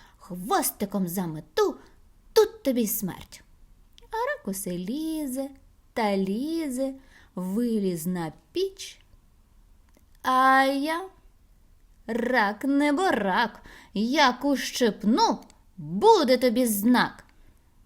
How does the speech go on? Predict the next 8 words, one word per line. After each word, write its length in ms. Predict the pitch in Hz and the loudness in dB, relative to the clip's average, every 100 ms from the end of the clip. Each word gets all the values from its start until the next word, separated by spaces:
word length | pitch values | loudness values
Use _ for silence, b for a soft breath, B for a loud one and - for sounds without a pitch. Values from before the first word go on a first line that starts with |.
| _ _ _ | _ _ _
Та 140 | 359 | -6
як 380 | 381 302 330 320 | -4 -4 -6 -6
ущипне 720 | 302 294 - 311 302 311 427 392 | -8 -8 -10 -10 -6 -4 -4 -6
козу 480 | - 285 285 277 440 | -6 -4 -2 0 0
клешнями, 1300 | 427 202 233 359 427 392 - - 196 180 156 151 123 b b b b - | -2 -6 -2 0 0 0 -2 -6 -6 -4 -6 -8 -12 b b b b -6
коза 720 | 269 359 392 320 381 381 339 | -2 -2 -2 -2 0 0 -2
як 360 | 302 320 285 | -2 -2 -2
замекає, 1400 | 247 233 294 269 240 226 220 330 330 - 208 185 175 | -2 0 2 2 2 0 0 0 -2 -4 -6 -6 -8